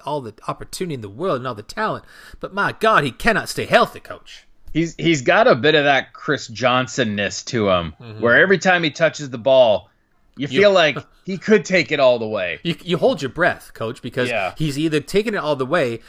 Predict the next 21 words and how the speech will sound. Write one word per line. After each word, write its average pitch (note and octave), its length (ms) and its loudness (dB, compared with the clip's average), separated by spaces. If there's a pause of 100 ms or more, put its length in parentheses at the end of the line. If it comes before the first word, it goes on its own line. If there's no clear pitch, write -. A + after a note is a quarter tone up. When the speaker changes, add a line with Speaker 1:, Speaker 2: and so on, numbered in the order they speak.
(160)
Speaker 1:
or E3+ 160 0
he's D#3+ 160 -4
gonna D3 160 -6
break F#3 320 -6
something. - 320 -12 (1120)
Speaker 2:
Yeah, G#2+ 300 -2
but C#3+ 100 -2
he's F3+ 180 4
been F3 240 2
beset D3+ 460 -2
by C#3 180 4
injuries. C3+ 640 -2
They A2 140 -2
haven't C3 240 0
had C#3 120 0
a B2 60 -2
great A#2 240 0
offensive A#2 500 -2
line A2 320 0
there, A2+ 220 -2
so A2+ 300 -2